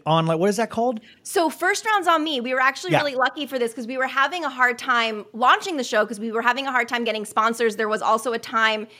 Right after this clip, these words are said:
Speaker 2: in the podcast market where it was just like no one was, was being sponsored, especially for a newer network like Emerald Audio. And so I had this idea that we should be reaching out to a company that pe-, that isn't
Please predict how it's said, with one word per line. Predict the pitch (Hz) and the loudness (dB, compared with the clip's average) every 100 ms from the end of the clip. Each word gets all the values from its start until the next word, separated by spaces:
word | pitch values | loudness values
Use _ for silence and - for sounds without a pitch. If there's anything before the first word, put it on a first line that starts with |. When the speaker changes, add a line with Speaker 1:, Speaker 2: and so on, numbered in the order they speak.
| _ | _
Speaker 2:
in | 247 247 | -2 -2
the | |
podcast | 247 226 226 226 220 | 2 4 4 2 0
market | 226 220 240 208 | 2 0 -2 -4
where | 226 208 - | -2 -2 2
it | 226 | 2
was | 220 | 2
just | 220 208 | -2 -2
like | 214 196 | -2 0
no | 214 226 | 2 4
one | 226 214 | 4 2
was, | 202 196 208 220 | 2 2 0 -12
was | 175 214 185 | -10 -10 -6
being | 220 196 | -6 -6
sponsored, | 180 196 202 208 - | -2 0 0 -4 -8
especially | - 254 247 285 247 | 0 0 2 -4 -4
for | - 240 | -2 0
a | 208 | 0
newer | 220 240 233 | 0 2 2
network | 208 214 208 208 | 2 0 0 -2
like | 202 - | -4 -4
Emerald | 202 196 | -4 -2
Audio. | 277 320 294 233 202 - - - - | 2 2 4 2 2 -2 -20 -12 -6
And | 269 | -6
so | 262 277 - | -2 -2 2
I | 269 | 2
had | 381 262 | 2 -6
this | 269 | -6
idea | 254 214 277 | -8 -4 -4
that | 247 | -4
we | 220 226 | -6 -8
should | 254 | -8
be | 226 | -8
reaching | 220 247 254 226 | -8 -6 -2 4
out | 214 220 - - - | 4 4 -2 -20 -6
to | 302 | -2
a | 302 | -2
company | - 285 285 254 233 - | 0 -2 0 -2 -2 -2
that | 208 226 208 208 - _ _ | 0 4 6 4 -2 _ _
pe-, | - 214 | -8 0
that | 262 - | 0 0
isn't | 330 403 302 | -4 -4 -4